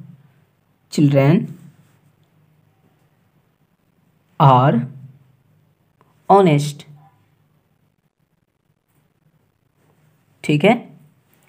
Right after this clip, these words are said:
इस तरह से हम चलिए आगे देखते हैं। आगे कि गायें काली है, तो यहाँ पर भी निश्चितता है, यानी कि पूरा निश्चित है कि जो काले गायें हैं वो सभी काली हैं,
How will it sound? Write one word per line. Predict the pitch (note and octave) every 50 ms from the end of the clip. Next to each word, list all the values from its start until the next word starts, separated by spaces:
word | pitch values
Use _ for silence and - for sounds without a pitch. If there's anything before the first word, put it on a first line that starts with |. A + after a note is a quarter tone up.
| _ _ _ _ _ _ _ _ _ _ _ _ -
इस | F#3+ F#3 -
तरह | - A3+ A#3+
से | A#3 A#3+
हम | B3 A#3+ A#3
चलिए | A#3 G3 F#3 F#3 F#3+
आगे | F3+ D#3+ D#3 D#3+ D#3+ E3 E3
देखते | D3+ D3+ D3+ - - F3+
हैं। | F#3+ G#3 E4+
आगे | - F3 F3 G3+ G#3
कि | G#3 A3 G3
गायें | E3+ D#3+ D#3+ D#3 E3 F3 F#3+ G3 F#3+
काली | - F#3+ F3 E3+ F3 F#3 F3+
है, | E3+ E3 D3+ E3+
तो | D#3+ - - - _ _ - E3
यहाँ | D#3 D3+
पर | D3+ D#3
भी | D#3 E3
निश्चितता | E3 E3 E3 D#3+ - - - F3 F3 - - F3 D#3+
है, | D#3+ E3+ F3 F3
यानी | F3 - - - - - _ _ _ _ _ - D#3 E3
कि | D3+ E3+
पूरा | D#3+ - F#3+ G3+ G#3+
निश्चित | G#3 G3+ G3+ G3+ - - B3 A#3
है | A3+ A3+
कि | A3+ G#3+
जो | F#3+ G#3 G3
काले | F#3+ G3 F#3+ F#3+ G3 G3 F3+
गायें | E3 F3 E3+ F3 F#3+ G3+
हैं | F#3+ F#3 F3+ F3
वो | E3+ F3 F3
सभी | F3 E3+ D#3+ E3+ E3+
काली | - - D3+ D#3 D#3+ D#3+ D#3
हैं, | D3+ D3+ D#3